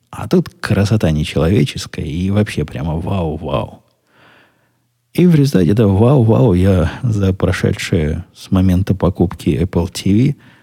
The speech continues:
перевёл из, э, разных своих мест, где у меня б-, были какие-то цифровые копии –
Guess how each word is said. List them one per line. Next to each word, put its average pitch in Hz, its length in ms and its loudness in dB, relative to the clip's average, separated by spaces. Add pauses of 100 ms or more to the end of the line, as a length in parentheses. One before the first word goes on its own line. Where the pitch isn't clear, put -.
(460)
перевёл 98 1080 0
из, - 540 -6
э, 80 300 -6
разных 98 380 2
своих 95 300 -2
мест, 95 240 2
где 90 180 -4
у 82 60 0
меня 87 180 -2
б-, 90 160 -6
были 90 300 -2
какие-то 95 420 -8
цифровые 90 540 -2
копии – - 500 -4